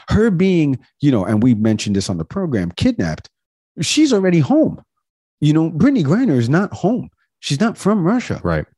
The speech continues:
Speaker 1: I don't see, and, and she's facing jail time. Peng Shuai was just not facing jail time. Like, th-, this is serious. I, I, I don't know how more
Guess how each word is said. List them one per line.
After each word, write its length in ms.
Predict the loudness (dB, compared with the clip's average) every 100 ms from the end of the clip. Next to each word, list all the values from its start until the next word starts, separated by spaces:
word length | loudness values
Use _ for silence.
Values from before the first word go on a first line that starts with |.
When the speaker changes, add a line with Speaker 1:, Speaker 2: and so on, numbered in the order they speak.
| -4
Speaker 1:
I 80 | -2
don't 340 | 0 0 -2
see, 240 | -4 -4 0
and, 140 | 0 0
and 140 | 0
she's 220 | 0 -2
facing 320 | 0 0 0 0
jail 220 | 0 2
time. 240 | 0 -4 -8 -20 _ -6
Peng 200 | -2 0
Shuai 320 | 0 -2 0 0
was 140 | 0
just 240 | 0 -4 -6 -10
not 420 | -4 0 0 2
facing 300 | 0 2 0
jail 200 | 0 -2
time. 280 | -4 -8 -10 _ _ _ -2
Like, 200 | -2 -4
th-, 140 | -4
this 300 | 0 0 0
is 100 | -2
serious. 400 | 0 2 0 -2 -4
I, 120 | -2 -2
I, 120 | -2 0
I 80 |
don't 180 | 0 2
know 220 | 2 2
how 240 | 0 0 -2
more 560 | -2 -2 0 0 -2